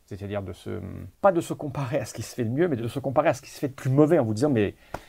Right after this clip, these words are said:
si lui, il pense que c'est bon, qu'en plus ses amis, ses proches lui ont dit que c'était bon, alors que c'est mauvais, bah forcément, si quelqu'un me dit que c'est bon, si moi je trouve ça bon,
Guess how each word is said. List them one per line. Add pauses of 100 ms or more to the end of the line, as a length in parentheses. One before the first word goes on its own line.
si
lui,
il
pense
que
c'est
bon,
qu'en
plus
ses
amis, (120)
ses
proches
lui
ont
dit
que
c'était
bon, (120)
alors
que
c'est
mauvais,
bah
forcément,
si
quelqu'un
me
dit
que
c'est
bon, (560)
si
moi
je
trouve
ça
bon,